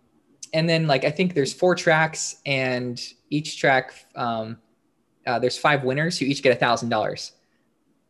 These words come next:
And this thousand dollars is no strings attached. So even if you didn't wanna keep going with this idea, you could use a thousand dollars for whatever you want.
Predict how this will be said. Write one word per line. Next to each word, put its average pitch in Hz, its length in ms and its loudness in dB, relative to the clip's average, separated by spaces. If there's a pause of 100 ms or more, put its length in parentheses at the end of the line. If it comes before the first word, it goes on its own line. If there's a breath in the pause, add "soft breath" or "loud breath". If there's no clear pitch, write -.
(140)
And 156 80 0
this 156 120 0
thousand 175 280 4
dollars 156 300 6
is 127 80 -2
no 143 120 4
strings 127 220 -2
attached. 120 380 -2
So 139 100 -4
even 170 180 0
if 165 140 -2
you 151 60 0
didn't 151 260 -2
wanna 131 280 0
keep 131 200 -6
going 131 180 2
with 123 120 -2
this - 100 -6
idea, 120 320 2
you 135 160 -2
could 131 260 -10 (320)
use 151 200 0
a 139 40 2
thousand 131 280 0
dollars 123 180 0
for 139 160 -4
whatever 135 260 2
you 156 120 -2
want. - 200 -4